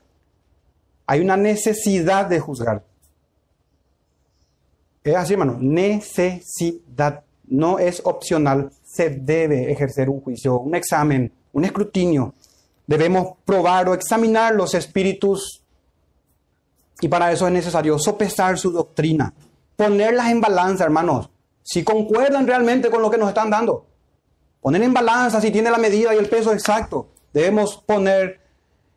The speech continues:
en balanza las enseñanzas para probar su peso auténtico y finalmente emitir un juicio. Muchos se escudan de Mateo siete uno,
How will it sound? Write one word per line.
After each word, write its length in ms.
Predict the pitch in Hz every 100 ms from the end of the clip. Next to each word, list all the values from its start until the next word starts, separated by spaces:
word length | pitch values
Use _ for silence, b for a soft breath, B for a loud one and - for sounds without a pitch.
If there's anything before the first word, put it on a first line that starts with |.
| _
en 140 | - 196
balanza 400 | 220 208 208 196
las 160 | 185
enseñanzas 640 | 190 196 196 175 175 170 160
para 240 | 165 160
probar 460 | 170 160 160 156 151 _ _
su 160 | -
peso 200 | 143 190
auténtico 640 | 220 214 208 180 143 123 - _ _
y 80 | -
finalmente 640 | 160 170 175 180 170 139 156
emitir 300 | 180 185 190
un 140 | 156
juicio. 340 | 143 131 123 92 _ _ _ _ _ _ _ _ _ _ _ _ _ _ _ -
Muchos 300 | 170 214 226
se 80 | 220
escudan 400 | 202 233 233 208
de 60 | 208
Mateo 300 | 196 202 196
siete 260 | 196 190
uno, 420 | 185 202 196 185